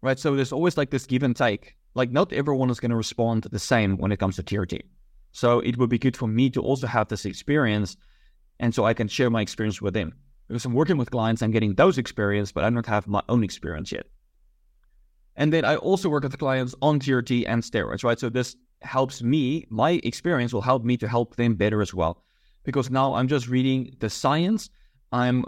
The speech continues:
seeing what is working for other people, and then I recommend that for my clients, right?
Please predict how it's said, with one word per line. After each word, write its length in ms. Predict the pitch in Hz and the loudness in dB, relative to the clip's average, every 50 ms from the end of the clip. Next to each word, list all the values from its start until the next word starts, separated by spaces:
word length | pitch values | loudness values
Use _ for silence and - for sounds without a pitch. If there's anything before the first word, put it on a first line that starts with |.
| - - | -6 -12
seeing 380 | - - - 156 143 139 127 113 | -14 -6 0 2 4 4 4 4
what 180 | 117 120 - | 4 2 2
is 180 | 117 113 - - | 0 -10 -6 -4
working 260 | 117 117 - - 120 | -4 -2 -2 -2 -6
for 120 | - - - | -2 0 2
other 140 | - 208 | 2 2
people, 300 | 190 175 160 156 190 175 | 2 2 0 2 2 2
and 160 | 135 120 117 110 | 2 2 0 0
then 120 | 120 139 | 0 0
I 40 | 139 | 0
recommend 560 | 117 120 113 - 120 113 117 120 117 117 - | 0 0 0 0 0 0 0 0 0 0 2
that 200 | 123 131 139 - | 2 2 2 2
for 160 | - - 110 | -2 -10 -8
my 220 | 104 104 139 180 175 | -4 0 0 0 0
clients, 440 | - 123 113 113 110 113 113 110 | 0 0 0 0 0 -2 -2 0
right? 200 | 117 110 113 131 | 2 2 2 0